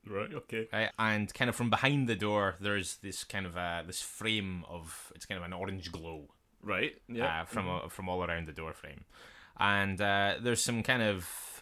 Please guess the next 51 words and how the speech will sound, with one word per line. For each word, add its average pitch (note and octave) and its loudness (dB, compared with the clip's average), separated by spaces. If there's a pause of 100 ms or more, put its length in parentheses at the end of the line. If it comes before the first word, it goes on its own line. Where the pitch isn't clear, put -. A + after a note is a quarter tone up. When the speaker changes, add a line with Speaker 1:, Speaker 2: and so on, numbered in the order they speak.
Speaker 2:
uh, G2 6
spooky - 4
looking C3 6
inscriptions B2+ 2
in C3 2
the C3 4
door. C#3+ 6 (340)
And B2+ 4
there's C3 8
a D3+ 10
hand F3 8
bursting C3 4
forth A#2 2
from A#2 2
it. G#2 4
It A2+ 4
looks F#3 6
like F#3 6 (120)
it's A#2 -2
supposed A#2+ 4
to A#2+ 4
have G#2 2
smashed A2 2
a A2+ 0
hole C3 2
through G2 -6
the E2 -2
door. C2 -8 (300)
Speaker 1:
Right. G2 -2
Speaker 2:
Um, A#2 8
it's A#2 2
a C3+ 6
giant D#3+ 6
hand B2+ 4
that B2 4
looks B2+ 0
like E3 4
it's - -4
made B2+ 4
of G2+ -2
stone. A#2 2 (240)
Speaker 1:
Okay. A#2 2 (120)
Speaker 2:
And A#2+ 4 (220)
the A#2 0
five D#3+ 6
fingers C#3 2
on B2 2
the G#2+ 2
hand A2 2 (180)
alternately A#2+ 4
have G2+ 4